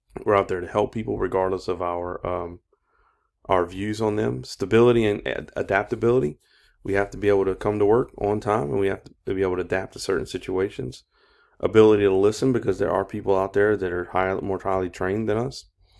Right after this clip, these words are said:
Resourcefulness. Can we depend on you? You have to be,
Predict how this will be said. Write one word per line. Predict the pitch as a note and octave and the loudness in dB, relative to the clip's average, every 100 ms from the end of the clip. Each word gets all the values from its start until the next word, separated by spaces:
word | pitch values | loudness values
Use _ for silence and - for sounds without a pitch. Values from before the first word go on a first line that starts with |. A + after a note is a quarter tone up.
| - - - _ - | -20 -20 -20 _ -4
Resourcefulness. | G2+ G2+ A2 B2 G2 F#2 E2+ - - | 0 6 6 6 0 -2 -4 -10 -6
Can | G2 F#2+ | 0 0
we | G2 | 0
depend | G2 - G#2+ A2 | -2 -2 0 0
on | F2+ E2+ | -4 -6
you? | E2 - _ _ _ _ _ _ | -12 -18 _ _ _ _ _ _
You | G2+ | -2
have | G#2+ G#2 - | 2 2 0
to | |
be, | A2+ - A2+ A2 | -10 0 2 2